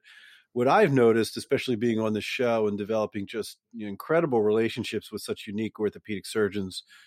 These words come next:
from around the world, is that everyone's brand is unique to them. You know, we, for, for some, so for some, it's practicing what you preach. For others, it's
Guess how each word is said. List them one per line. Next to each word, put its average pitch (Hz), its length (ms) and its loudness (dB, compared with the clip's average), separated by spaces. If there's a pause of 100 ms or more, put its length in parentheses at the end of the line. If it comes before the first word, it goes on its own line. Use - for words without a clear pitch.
(260)
from 113 160 0
around 107 280 2
the 104 80 0
world, 131 320 4
is 104 100 -2
that 120 140 2
everyone's 151 400 4
brand 117 340 2
is 101 160 -4
unique 107 340 0
to 101 120 -10
them. 120 300 0 (800)
You 104 100 -6
know, 101 240 -4
we, 107 200 -4 (100)
for, - 380 -4
for 113 240 -2
some, 131 800 2
so - 260 -6
for 113 120 -2
some, 131 360 2
it's 117 200 0
practicing 120 540 -2
what 113 160 -4
you 117 80 -4
preach. 110 440 -2
For 110 240 -6
others, 120 460 2
it's 113 280 0